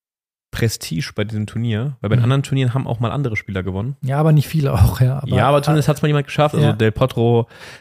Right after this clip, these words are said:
Speaker 1: äh, Cilic haben mal U S Open
Speaker 2: Mhm.
Speaker 1: gewonnen,
Speaker 2: Ja.
Speaker 1: ähm, der Wawrinka hat auch noch drei Grand Slams geholt. Also da war zumindest mal die Chance da bei dem Turnier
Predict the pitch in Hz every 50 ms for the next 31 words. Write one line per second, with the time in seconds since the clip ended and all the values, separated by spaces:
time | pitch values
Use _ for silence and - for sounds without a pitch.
0 | _ _ - - 117 110 104 - - 143 135 131 127 127 123 - - - - -
1 | 117 113 113 110 110 113 110 - - 135 135 143 135 127 123 120 110 113 113 113
2 | 113 113 113 123 - 98 98 98 98 98 98 98 98 98 98 104 104 _ - -
3 | - - - - - - - - - - - 101 98 95 92 92 92 90 - 117
4 | 120 123 - 139 120 - 113 107 113 104 - - 107 110 110 107 - - 110 107
5 | 104 107 104 - 107 101 104 - - 104 104 - - 107 104 107 107 107 113 123
6 | 139 135 - 135 127 131 - - 120 113 107 104 - - 107 - - 107 104 123
7 | 143 156 - 120 113 113 123 135 131 -